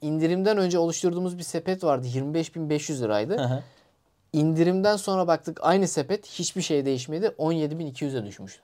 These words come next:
Speaker 2: Güzel.
Speaker 1: Yani sekiz bin liradan fazla indirim güzel yani.
Speaker 2: Adam gibi indirim yapmışlar.
Speaker 1: Bayağı
Speaker 2: Benim de
Speaker 1: güzel
Speaker 2: tavanda
Speaker 1: yapmışlar.
Speaker 2: bir tane çıplak bir kablo var. Oraya da bir lamba <laughs> takayım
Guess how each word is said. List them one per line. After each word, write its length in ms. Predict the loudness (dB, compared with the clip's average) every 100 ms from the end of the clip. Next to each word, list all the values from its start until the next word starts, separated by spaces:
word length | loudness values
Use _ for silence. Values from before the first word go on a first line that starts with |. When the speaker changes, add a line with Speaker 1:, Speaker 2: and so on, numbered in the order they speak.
| _ -12
Speaker 2:
Güzel. 380 | -8 -6 -6 -8
Speaker 1:
Yani 120 | -12
sekiz 440 | -8 -4 -4 -2
bin 140 | -2 -2
liradan 280 | -2 -4 -6
fazla 320 | -6 -4 -4
indirim 360 | -4 -6 -6
güzel 340 | -4 2 2 2
yani. 160 | -6 0 8
Speaker 2:
Adam 240 | 10 10
gibi 180 | 8 4
indirim 240 | 2 2
yapmışlar. 440 | 2 2 0 2 8
Speaker 1:
Bayağı 140 | 8
Speaker 2:
Benim 100 | 8
de 40 | 8
Speaker 1:
güzel 100 | 10
Speaker 2:
tavanda 180 | 10
Speaker 1:
yapmışlar. 180 | 10 8
Speaker 2:
bir 60 | 8
tane 200 | 8 8
çıplak 380 | 2 6 6 6
bir 80 |
kablo 340 | 12 12 12 12
var. 120 | 12
Oraya 280 | 12 12 10
da 80 | 10
bir 60 |
lamba 280 | 10 12 12
<laughs> 20 |
takayım 360 | 12 12 12